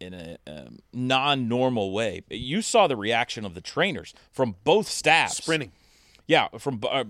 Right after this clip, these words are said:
Speaker 1: both teams, uh, training staffs got to him immediately. If somebody has a lower leg injury, you don't normally see fifteen trainers surrounding them. So there was, the initial thought was, "This is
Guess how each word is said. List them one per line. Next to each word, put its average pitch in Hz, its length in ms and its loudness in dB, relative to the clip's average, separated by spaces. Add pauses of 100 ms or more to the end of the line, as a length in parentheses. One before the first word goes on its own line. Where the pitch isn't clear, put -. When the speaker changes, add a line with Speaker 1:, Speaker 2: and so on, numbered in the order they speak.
(240)
Speaker 1:
both 170 360 2
teams, 160 540 -4 (100)
uh, 98 340 -4
training 170 300 0
staffs 101 380 -4
got 123 160 -2
to 120 100 -6
him 101 80 -4
immediately. 95 560 -2 (360)
If 135 140 -2
somebody 214 340 4
has 165 180 4
a 127 60 2
lower 131 320 6
leg 123 260 2
injury, 165 420 -4 (220)
you 131 120 0
don't 170 260 6
normally 147 320 2
see 120 220 -2
fifteen 135 640 -2
trainers 113 540 0
surrounding 90 580 -4
them. 78 160 -12 (120)
So 131 220 2
there 165 220 6
was, 190 240 2 (260)
the 151 120 8
initial 175 320 6
thought 160 260 6
was, 113 240 2
"This 147 240 0
is - 400 -6